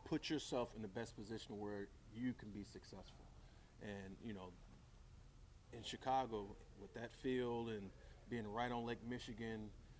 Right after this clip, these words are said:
you know, it, you know it, balls aren't going to go out of the back of the end zone routinely. You know, you're gonna have to deal with wind, you're gonna have to deal with thirty-five, forty degrees, might be snow, you just never know.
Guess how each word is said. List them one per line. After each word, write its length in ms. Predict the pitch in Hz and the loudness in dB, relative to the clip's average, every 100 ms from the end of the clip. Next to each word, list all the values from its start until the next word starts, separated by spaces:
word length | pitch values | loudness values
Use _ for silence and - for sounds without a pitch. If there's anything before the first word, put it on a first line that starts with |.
| - | -6
you 80 | 120 | -2
know, 120 | 98 92 | -2 -2
it, 80 | 208 - - - - - - | -4 -6 -12 -12 -12 -12 -6
you 140 | 113 127 | 0 4
know 280 | 127 123 107 | 8 6 6
it, 100 | - - - | -2 -10 -2
balls 300 | 123 123 120 - | 4 6 6 4
aren't 280 | 127 113 101 | 2 2 2
going 320 | 117 120 113 - | 4 4 4 0
to 180 | 110 98 95 - - - - | 0 0 -4 -8 -12 -12 0
go 160 | 127 120 | 4 6
out 120 | 107 | 6
of 80 | 101 | 0
the 80 | |
back 260 | 90 110 107 | 0 0 2
of 60 | 104 | 0
the 120 | 110 | 2
end 160 | 113 101 | 0 0
zone 100 | 92 87 85 101 | -4 -6 -8 -8
routinely. 480 | - 113 101 82 - - | -4 -2 -2 -4 -10 -4
You 80 | 104 | -4
know, 160 | 95 95 | -4 -4
you're 120 | 104 | -2
gonna 100 | 110 107 | -2 -2
have 20 | |
to 180 | 98 117 | 0 2
deal 120 | 113 | 2
with 140 | 107 - | 2 -2
wind, 300 | 117 117 110 | 0 2 0
you're 80 | 107 | -2
gonna 120 | 101 | -4
have 180 | 92 101 | -8 -4
to 60 | 190 | 0
deal 120 | 113 | 0
with 160 | 107 98 - | -2 -4 -2
thirty-five, 600 | 120 117 - 113 110 107 - | 0 2 4 4 4 0 -2
forty 180 | 123 113 | 0 0
degrees, 500 | 104 110 113 113 110 - - - - - - - - - | -2 -2 0 -2 -4 -8 -14 -14 -14 -14 -14 -14 -10 -6
might 180 | 110 107 | -4 -2
be 100 | 110 | -2
snow, 480 | - 113 113 110 113 | -2 -2 0 0 0
you 80 | 117 | -2
just 180 | 117 127 | -2 -2
never 220 | 110 98 | -2 -2
know. 160 | 120 | -2